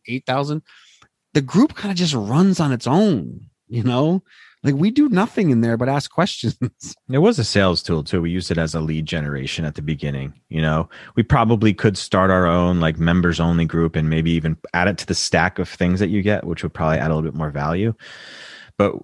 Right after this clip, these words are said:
Speaker 2: you know, it's just been, like, a really nice community, and we've started even, not started, we've been, we run co-, photo contests out of it. Like, we have free contests for everybody enter. You have to be a subscriber to win,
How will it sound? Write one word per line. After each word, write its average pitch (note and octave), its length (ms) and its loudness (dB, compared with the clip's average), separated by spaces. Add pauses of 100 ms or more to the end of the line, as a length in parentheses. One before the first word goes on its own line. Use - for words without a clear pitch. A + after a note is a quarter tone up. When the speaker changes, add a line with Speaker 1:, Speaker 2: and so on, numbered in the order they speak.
(140)
Speaker 2:
you G2 100 0
know, F#2+ 320 2
it's - 160 -6
just A#2+ 260 -2
been, A2+ 260 4
like, G2 200 2
a F2 60 2
really F2+ 300 4
nice F2 240 2
community, E2 600 2
and D#2 600 0
we've F#2+ 400 -2
started F2 540 -2
even, E2+ 260 -4
not D#2+ 160 -8
started, E2+ 340 0
we've E2 120 -4
been, E2+ 220 -2
we F2+ 100 -2
run F#2+ 220 0
co-, - 260 -6
photo A2+ 240 2
contests B2 500 -2
out A#2+ 160 -2
of B2 140 -2
it. B2+ 220 -2
Like, D2 120 -10
we D#2+ 100 -6
have D2+ 100 -6
free G2+ 200 0
contests F#2+ 460 -2
for D#2 140 -4
everybody F2+ 340 0
enter. E2 260 -4
You C2 180 -10
have E2 160 -4
to E2+ 60 -10
be F2+ 260 -2
a D#2+ 100 -2
subscriber D3 640 0
to G#2+ 120 -2
win, A2 460 2